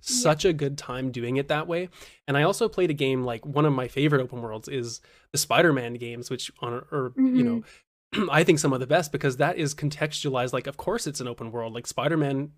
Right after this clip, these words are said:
Speaker 2: takes care of New York. It makes sense that you have the open world of New York, but it's not enormous, like, it's navigatable, it's not, it's not too overwhelming. And I did the same thing, like, story mission, story mission, story mission.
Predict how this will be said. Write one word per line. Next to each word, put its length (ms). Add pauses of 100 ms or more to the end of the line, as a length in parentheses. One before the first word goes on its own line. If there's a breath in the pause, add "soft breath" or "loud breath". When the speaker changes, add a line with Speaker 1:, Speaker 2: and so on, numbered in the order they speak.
(100)
Speaker 2:
takes 200
care 200
of 100
New 100
York. 480 (300 soft breath)
It 100
makes 220
sense 240
that 140
you 80
have 160
the 100
open 180
world 160
of 80
New 100
York, 300
but 140
it's 120
not 320 (140)
enormous, 640
like, 160
it's 160
navigatable, 760
it's 140
not, 260 (300 loud breath)
it's 100
not 220
too 160
overwhelming. 640 (380 loud breath)
And 100
I 40
did 160
the 60
same 260
thing, 180
like, 240 (160)
story 320
mission, 260
story 240
mission, 220
story 240
mission. 280